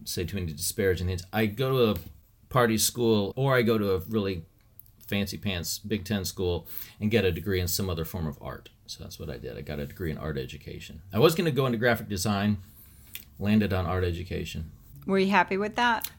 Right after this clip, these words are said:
Speaker 1: Yes. Uh, I am. I was happy with that, and I am happy with that. Uh, I think that was,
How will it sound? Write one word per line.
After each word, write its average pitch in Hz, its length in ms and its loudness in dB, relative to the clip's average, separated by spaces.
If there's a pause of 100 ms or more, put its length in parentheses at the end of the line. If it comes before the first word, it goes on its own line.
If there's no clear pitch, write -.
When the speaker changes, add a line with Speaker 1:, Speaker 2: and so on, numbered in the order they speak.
Speaker 1:
Yes. 147 720 6 (140)
Uh, 104 320 2
I 117 160 4
am. 202 340 8
I 127 100 4
was 156 240 8
happy 175 180 2
with 170 140 2
that, 170 160 6
and 143 120 4
I 123 60 4
am 131 260 4
happy 87 280 2
with 80 180 -2
that. 76 360 -2 (200)
Uh, 82 100 -4
I 85 120 -2
think 107 240 -2
that 101 180 0
was, 95 460 2